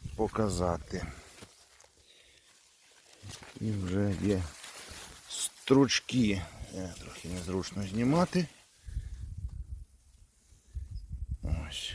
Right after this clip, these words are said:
ще вершки цвітуть. Соя в пояс мені. Ще планую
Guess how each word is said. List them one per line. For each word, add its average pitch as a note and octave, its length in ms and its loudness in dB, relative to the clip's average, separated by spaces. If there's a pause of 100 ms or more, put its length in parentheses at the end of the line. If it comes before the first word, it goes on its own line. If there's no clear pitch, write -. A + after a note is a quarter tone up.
(120)
ще - 340 4
вершки G2+ 440 4
цвітуть. - 680 -4 (2000)
Соя C#3 600 10 (180)
в - 140 -6 (280)
пояс A2+ 500 12
мені. F2+ 400 -4 (1300)
Ще - 280 -2
планую D3 640 4